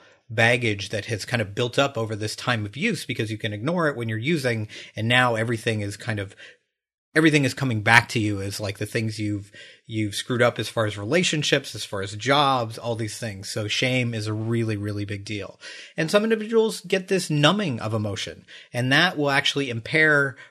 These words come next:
proper emotional bonding with friends and family during this process, which is really important because you do need that support. And the last area is, I mean, it's also kind of cognitive, but it's memory. Um, but it's, it's separate because it's the most noted problem for people in post-acute withdrawal.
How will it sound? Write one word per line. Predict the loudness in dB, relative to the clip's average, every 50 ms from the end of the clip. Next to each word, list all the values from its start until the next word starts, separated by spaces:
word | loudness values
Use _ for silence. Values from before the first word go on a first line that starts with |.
| _
proper | -4 0 0 0 2 2 2 2
emotional | 4 4 2 2 2 0 -4 -4
bonding | -2 0 0 0 0 0 0 -2
with | -4 -4 0
friends | 0 0 0 2 0
and | -2 -2 -2
family | -2 -2 -2 -2 -2 -2 -2
during | -4 -2 -2 -2 -2 -2 -4 -6
this | -6 -8
process, | -8 -6 -6 -6 -2 -2 -4 -4 -4
which | -8 -6 -6
is | -6 -6 -6
really | -8 -4 2 4 4 6 4 2
important | 2 0 -2 -4 -4 -4 -4 -6 -10 -12 -16 -20 -20 -20 -8
because | _ -2 -2 0 -2 0
you | -4
do | -6 -4 0 0 0 2 2
need | 0 0 -2 -2 -2 -2
that | -4 -4 -4 -6 -8
support. | -10 -10 -8 -6 -6 -6 -6 -6 -12 -16 -16 _ _ _ _ _
And | 2 2 4
the |
last | 4 6 4 4 4 4 4
area | 4 6 6 8 8 6 6 4 4
is, | 0 0 0 0 0 -2 -6 -8 -6
I | -4
mean, | -2 0
it's | 0 2
also | 0 0 0 0 -2
kind | -4 -2 0 0 0
of | 0 0
cognitive, | 2 4 4 4 4 2 0 0
but | 0 -2 -4
it's | -4 -4 -4
memory. | -2 0 0 0 0 -2 -4 -6 -6 -10 -12 -16 -16 -20 -20 -14 _
Um, | -6 -6 -2
but | -2 -2 -2
it's, | -2 -4 -6 -10
it's | -12 -10 -10 -10 -8 -8 -8
separate | -2 2 2 2 4 4 2 2 2 0 -4
because | -6 -2 0 -2 0 0
it's | -2 -2 -4 -8 -10 -10 -16 -4 _
the | 2
most | 4 4 4 2 2
noted | 0 2 4 4 4 4 2 0 -2 0
problem | 2 2 2 2 2 0 -4
for | -4 -6 -6
people | -6 -6 -8 -6 -4 -2 -2 -2
in | -2 -4 -4 -2 -2 -4 -4
post-acute | -2 -4 -4 -4 -2 -6 -8 -6 -6
withdrawal. | -8 -6 0 0 0 0 0 -4 -12 -16